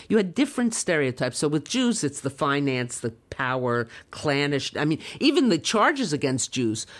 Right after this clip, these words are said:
Jews are capitalists, Jews are communists.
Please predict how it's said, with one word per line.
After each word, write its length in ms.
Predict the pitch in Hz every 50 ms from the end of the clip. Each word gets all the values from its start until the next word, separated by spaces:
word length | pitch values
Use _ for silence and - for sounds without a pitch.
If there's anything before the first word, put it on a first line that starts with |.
| - -
Jews 280 | - 170 190 180 160 156
are 120 | 131 131
capitalists, 1000 | 127 - - 156 123 113 113 - 123 127 127 139 156 196 220 - - - - - _ _ _ _
Jews 200 | - 175 175 -
are 60 | 175 165
communists. 920 | - - - 143 135 131 120 110 87 57 50 - - - - - -